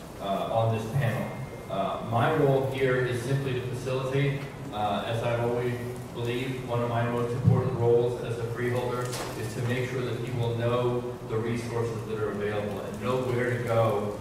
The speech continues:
when they need a particular service, and simply know that the service exists. So I'm here to moderate. I'm here to give you the opportunity to hear from these folks. <clears throat> For all of you who are watching us, uh, online later,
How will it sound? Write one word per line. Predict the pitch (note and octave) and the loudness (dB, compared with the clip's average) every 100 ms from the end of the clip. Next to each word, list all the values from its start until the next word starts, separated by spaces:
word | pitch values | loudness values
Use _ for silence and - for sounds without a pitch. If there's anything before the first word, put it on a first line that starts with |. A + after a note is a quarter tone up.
| - - A2 | -8 -12 -6
when | G#2+ | -4
they | G#2 G#2+ | -2 0
need | G#2+ A2+ | 0 0
a | A2+ | 0
particular | - - A2+ G#2+ G#2+ | -4 -6 -6 -4 -4
service, | G#2+ A2 G#2+ G#2+ A2+ | -2 -4 -2 -4 -4
and | C3+ | -6
simply | D3+ E3+ E3+ | -6 -4 -2
know | C#3+ D3 | 2 2
that | C#3 - | 2 0
the | C3+ | -2
service | C3+ B2+ B2+ - - | -2 -2 -2 -4 -4
exists. | A#2 - - - - - - - - | -4 -4 -4 -8 -10 -10 -12 -12 -6
So | B2+ B2 A#2+ A#2 A#2 - | 2 4 6 4 2 0
I'm | C#3 C#3+ | 0 4
here | C#3 | 4
to | B2+ | 4
moderate. | B2+ B2 C3+ C#3+ C#3+ C#3 | 2 0 0 0 0 0
I'm | A#2+ B2 | -4 -4
here | A#2+ A#2 | -4 -4
to | |
give | A2+ A#2+ A#2 | -4 -4 -4
you | B2+ B2 | -4 -2
the | A2+ | -2
opportunity | A2+ - B2+ B2+ B2+ B2+ B2+ B2+ - - - | -2 -4 -4 -4 -2 -4 -4 -4 -4 -6 -6
to | - | -6
hear | B2 C#3+ | 0 0
from | - A#2 | 0 -2
these | B2 C3+ | -2 -2
folks. | - C#3 C3+ - - - - - | -2 0 0 -2 -6 -10 -10 -4
<clears throat> | - - - - - - - - - - - - | -2 -2 -4 -6 -10 -12 -12 -14 -14 -14 -12 -6
For | C3+ | 4
all | C#3 C#3+ | 6 8
of | C#3 | 6
you | |
who | B2 A#2+ | 4 2
are | A#2 | 4
watching | B2+ C3+ C#3 C3 | 4 2 0 0
us, | C3 - - - - - | -2 -2 -4 -6 -6 -4
uh, | |
online | A2+ A2+ A#2+ A#2+ A#2+ B2 B2 C3 C3 A#2+ | -2 2 2 2 2 4 4 2 0 0
later, | B2 - - - | 2 4 4 2